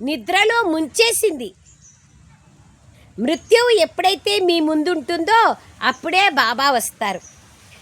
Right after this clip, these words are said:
ఇప్పుడు ఇది అందరి వానప్రస్థవస్థ అయింది. చదివినా చదవకపోయినా తప్పకుండా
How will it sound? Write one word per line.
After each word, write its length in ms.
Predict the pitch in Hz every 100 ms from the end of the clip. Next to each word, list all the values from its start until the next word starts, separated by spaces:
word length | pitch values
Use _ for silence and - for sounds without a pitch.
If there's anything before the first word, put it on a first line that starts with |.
| -
ఇప్పుడు 540 | 285 - 427 440 320 185 - -
ఇది 140 | 302
అందరి 420 | 311 269 311 427
వానప్రస్థవస్థ 1080 | 440 311 277 359 415 440 427 - 403 381 -
అయింది. 320 | 320 233 202 160 - - - - - -
చదివినా 540 | 277 277 339 381 427
చదవకపోయినా 960 | 480 - 349 339 359 381 349 370 370 403
తప్పకుండా 1000 | 403 339 - - 349 359 359 392 440 285